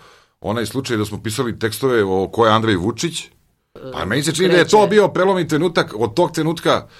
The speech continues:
Speaker 1: kad smo mi, e, to pisali, ide naravno kampanja u Informeru i na Pinku, e, gde se pojavljuju ono razne teorije š-, ko smo mi, rušimo državu, bla, bla, bla.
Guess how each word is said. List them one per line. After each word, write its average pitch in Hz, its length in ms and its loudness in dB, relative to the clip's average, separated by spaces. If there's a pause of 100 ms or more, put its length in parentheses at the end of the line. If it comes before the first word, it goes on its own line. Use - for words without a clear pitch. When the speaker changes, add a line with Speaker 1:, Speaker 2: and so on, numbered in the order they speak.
(160)
Speaker 1:
kad 104 200 0
smo 110 120 -4
mi, 127 200 0
e, 85 260 0 (200)
to 117 180 -2
pisali, 120 540 -2
ide 104 260 2
naravno 90 340 -4
kampanja 87 440 -6
u 82 80 -6
Informeru 80 440 -8
i 71 60 -12
na 64 100 -14
Pinku, 131 460 -6 (640)
e, - 60 -10 (400)
gde 85 360 -2
se 85 140 -8
pojavljuju 87 500 -4
ono 76 460 -8 (300)
razne 82 640 -4
teorije 82 480 -6
š-, - 100 -14
ko 87 140 -6
smo 85 200 -10
mi, 82 200 -8 (480)
rušimo 82 340 -8
državu, 82 480 -6
bla, 80 200 -6
bla, 76 160 -6
bla. 110 320 -2